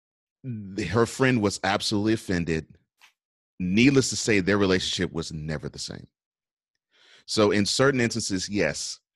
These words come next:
a close friendship like that can be similar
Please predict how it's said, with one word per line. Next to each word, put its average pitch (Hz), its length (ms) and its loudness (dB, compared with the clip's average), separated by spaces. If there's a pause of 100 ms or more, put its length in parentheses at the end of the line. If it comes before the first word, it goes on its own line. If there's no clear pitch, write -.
(360)
a 98 100 2
close 127 500 2
friendship 117 640 -2
like 110 240 -2
that 120 320 0
can 107 240 2
be 95 160 0
similar 78 640 -4